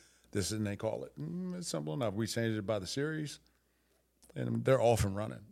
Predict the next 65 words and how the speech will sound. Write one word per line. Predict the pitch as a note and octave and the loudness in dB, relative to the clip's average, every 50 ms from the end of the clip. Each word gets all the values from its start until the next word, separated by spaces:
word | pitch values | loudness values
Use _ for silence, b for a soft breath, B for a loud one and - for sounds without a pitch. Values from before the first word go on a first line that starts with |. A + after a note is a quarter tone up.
| - _ | -14 _
I've | - G#2 G2+ - - | -2 -2 -2 0 0
had, | - C3 - B B B B B B B B B _ _ _ - | 0 0 0 B B B B B B B B B _ _ _ -6
I | F2 | -2
had | E2 G2+ G#2 - | 0 0 0 -2
a | |
kid, | - - - - A2 G2+ G#2 G2 G2 B B B B B B - | -4 -6 -2 0 0 0 0 -2 -6 B B B B B B -4
the | F#2+ F#2 | -4 -4
first | - - C3 B2 A#2 A#2+ - - | 0 4 4 6 6 4 2 0
time | A#2 A2+ A2 | 0 0 2
we | G#2+ G#2+ G2 | 2 2 2
were | G2 | 2
doing | F#2 G#2 G#2+ A2 G#2+ | 0 0 2 2 0
this, | G2+ - - | -2 -2 -2
he | - A2 | -2 -2
wanted | G2 G#2 G2+ G#2 | -2 -2 -4 -4
to | G#2 | -2
call | - - G2+ G2 | 0 0 0 0
some | - F2+ F2+ | 0 -4 -4
bl-, | E2+ G#2 | -2 -2
he | G#2+ G#2 | -2 -2
called | G2+ - G#2 G2 F#2 | -2 -2 -4 -4 -4
a | F#2+ | -6
blitz. | E2 - G#2 G#2+ A2 - - - - - - - - _ _ - - | -6 -6 -6 -4 -6 -6 -6 -8 -10 -10 -10 -12 -14 _ _ -14 -10
And, | F2 E2+ E2 | -8 -6 -6
um, | - - G2 | -4 -2 -2
we | G#2 G2+ | -2 0
don't | F#2 E2+ F2 - - - | -2 -4 -6 -8 -10 -12
do, | - G2+ G#2+ | -10 -10 -8
I | G2 G2 | -6 -6
don't | F#2 F2 F2 | -6 -8 -8
let | F2 F2+ F2 | -8 -8 -8
him | F2 E2+ | -8 -8
do | D#2+ E2 D#2+ | -8 -4 0
that, | G#2+ A#2 G2 F2 - - - - | 2 2 2 0 -4 -12 -14 -10
but | - G2 - - - _ _ _ B B B B B B - | -10 -8 -8 -10 -14 _ _ _ B B B B B B -4
he | - F#2+ | -4 -2
called, | - - G#2+ G2+ G2+ G2+ | 0 4 4 4 4 4
he | G2+ G#2 | 2 2
came | - - A2+ A2 G#2 | 0 0 0 2 0
off, | G2+ G2 F2 - - - | -2 -4 -6 -8 -12 -16
he's | - - - | -12 -10 -8
like, | - - - | -8 -8 -6
"Coach, | - - F#2 - - | -6 -6 -6 -4 -6
I | - | -6
stuck | - - - - - - | -4 -4 -2 -4 -4 -4
my | - - | -8 -10
chest | - - G#2 G2+ - - | -8 -6 -6 -8 -6 -4
out | - G2 F#2+ | -4 -4 -4
and | F2+ G2 | -4 -6
made | G2 F2+ D#2 | -8 -8 -8
the | D#2 | -6
call." | - - F#2+ E2+ E2 | -4 -4 -2 -2 -4
I | F2+ | -4
said, | F2 - E2+ | -6 -8 -6
"Yes, | F#2+ G#2 G#2+ G#2+ - - | -4 -2 -2 -2 -2 -4
you | C3 | -4
did, | A#2 A2 G2+ G2 F2+ | -2 -4 -4 -4 -6
and | G2 G2 | -6 -8
if | F#2+ - | -6 -4
you | G#2 G#2+ | -4 -4
do | G2 A2+ A2 | -4 -4 -4
it | A2 | -4
again, | A#2 A2 C3 C3 B2 A2+ | -2 0 0 0 0 0
I'll | - - | -2 -4
kill | - D2+ D#2 | -6 -10 -14